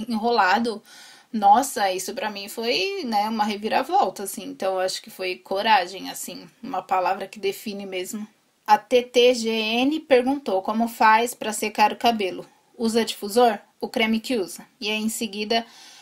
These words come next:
embaixo, a Franca Tuani perguntou, "Mi, qual creme você usa?" Então, foi a mesma pergunta.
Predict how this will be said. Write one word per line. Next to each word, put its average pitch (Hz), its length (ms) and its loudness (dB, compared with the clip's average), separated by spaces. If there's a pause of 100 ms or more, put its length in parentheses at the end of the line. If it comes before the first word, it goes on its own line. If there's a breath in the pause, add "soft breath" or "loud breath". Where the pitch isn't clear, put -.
(240 loud breath)
embaixo, 208 440 6
a 196 240 6
Franca 254 560 0
Tuani 220 520 -4
perguntou, 220 480 -2
"Mi, 208 420 -4 (100)
qual 220 220 2
creme 214 320 -4
você 208 360 -2
usa?" 180 260 -4
Então, 185 260 -6
foi 185 320 -4
a 185 60 -2
mesma 185 320 -8
pergunta. 196 580 -8